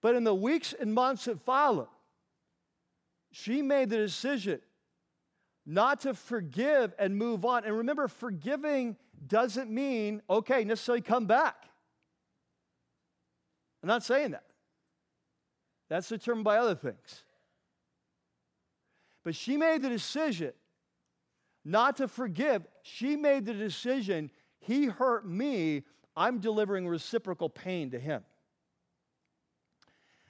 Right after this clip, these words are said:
And it's a true, this is a true story.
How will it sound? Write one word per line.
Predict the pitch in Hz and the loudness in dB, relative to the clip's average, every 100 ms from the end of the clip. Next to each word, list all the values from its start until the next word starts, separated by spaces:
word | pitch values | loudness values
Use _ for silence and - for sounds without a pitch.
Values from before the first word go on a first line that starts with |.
| _ _ - | _ _ -2
And | 190 202 202 - - | 2 2 0 -8 -2
it's | 233 262 | 0 0
a | 233 | -4
true, | - 285 | -2 -4
this | 226 277 | -4 -6
is | 294 | -4
a | 269 | -6
true | - 240 | -4 -6
story. | - - 233 160 | -6 -2 0 0